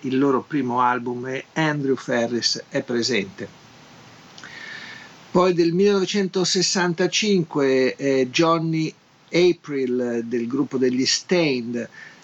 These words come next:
mentre dello stesso anno ricordiamo anche Jimmy Tenor.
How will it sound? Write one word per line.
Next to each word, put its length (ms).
mentre 720
dello 220
stesso 480
anno 460
ricordiamo 760
anche 580
Jimmy 560
Tenor. 540